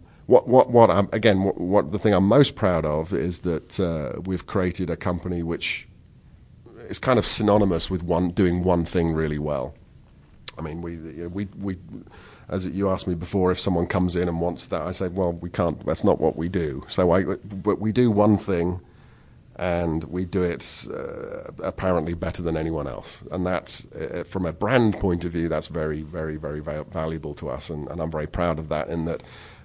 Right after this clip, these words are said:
we do this thing with the nine elevens, but we also have, uh, a, a, a renown, if you like, around the, around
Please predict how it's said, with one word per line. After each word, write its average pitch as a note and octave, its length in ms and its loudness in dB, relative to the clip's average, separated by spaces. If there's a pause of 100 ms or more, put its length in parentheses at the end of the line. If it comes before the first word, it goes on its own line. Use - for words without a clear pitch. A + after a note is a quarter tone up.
(100)
we F2 240 -4
do F2+ 280 -4
this F2 280 -4
thing E2+ 260 2
with E2+ 120 0
the E2+ 80 0
nine E2 220 2
elevens, F2+ 460 2
but - 160 -4
we F2+ 160 0
also E2+ 420 0
have, D#2+ 500 -4 (1040)
uh, G1+ 960 -8
a, - 60 -4
a, E2 300 -4
a F2 80 0
renown, G2 600 6
if D#2+ 140 -2
you G2+ 60 0
like, F2 340 0
around F2+ 360 0
the, F2+ 100 -4 (100)
around F2+ 480 0